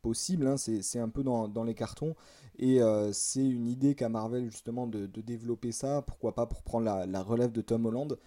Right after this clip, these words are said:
Mais en tout cas dans ce film c'est très bien amené, euh, on, c'est pas répétitif par rapport aux, aux autres films de, de Spider-Man. Justement dans, dans les points faibles,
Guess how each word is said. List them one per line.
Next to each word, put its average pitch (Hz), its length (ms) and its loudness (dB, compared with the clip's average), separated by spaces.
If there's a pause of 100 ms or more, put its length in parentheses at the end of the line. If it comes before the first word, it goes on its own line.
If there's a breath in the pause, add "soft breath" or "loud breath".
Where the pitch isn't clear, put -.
(360 loud breath)
Mais 117 100 -4
en 120 100 0
tout 113 100 -6
cas 147 160 2
dans 131 160 0
ce 120 160 -6
film 139 280 -4
c'est 104 600 -4
très - 220 -8
bien 147 240 -2
amené, 151 480 -2 (200)
euh, 101 520 -6 (240)
on, - 180 -18
c'est - 240 -6
pas 143 220 -2
répétitif 135 920 -10 (360 soft breath)
par 120 120 0
rapport 120 280 0
aux, 113 260 2
aux 117 180 -2
autres 123 200 -4
films 131 260 -4
de, 110 280 0
de 104 200 -4
Spider-Man. 135 600 -2
Justement 127 380 -4
dans, 117 240 0
dans 113 160 -8
les 113 100 -4
points 120 220 -6
faibles, 147 340 -2